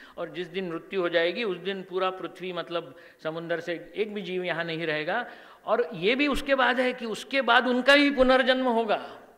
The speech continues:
और दोबारा पृथ्वी पे जीव जंतु सब लोग निर्माण होने लगेंगे। अब ये चीज़ आपको किसी ने बताई नहीं है और आप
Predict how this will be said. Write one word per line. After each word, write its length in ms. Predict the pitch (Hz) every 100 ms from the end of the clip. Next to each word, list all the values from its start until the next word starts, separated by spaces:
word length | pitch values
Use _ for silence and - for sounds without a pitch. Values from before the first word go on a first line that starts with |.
| _ _ _ _ -
और 120 | 175
दोबारा 500 | 147 165 175 226 240
पृथ्वी 440 | 214 185 - 190
पे 480 | 190 185 190 185 - 190
जीव 380 | 139 147 175 165
जंतु 440 | 156 165 165 170 170
सब 200 | 147 147
लोग 260 | 151 156
निर्माण 500 | 139 135 139 139 180 208 _ _ _ _
होने 240 | 131 147 151
लगेंगे। 480 | 139 135 131 120 107 _ _ _ _ _ _ _ _ _ _ _ _ _ _
अब 100 | -
ये 140 | 170 185
चीज़ 200 | 196 196
आपको 240 | 196 208
किसी 240 | 196 180 196
ने 80 |
बताई 340 | 202 214 180 190
नहीं 240 | 185 226
है 480 | 190 170 165 196 - - _ _ _ _ _ _ _ _ _ _ _ _ - -
और 100 | -
आप 500 | 147 - - -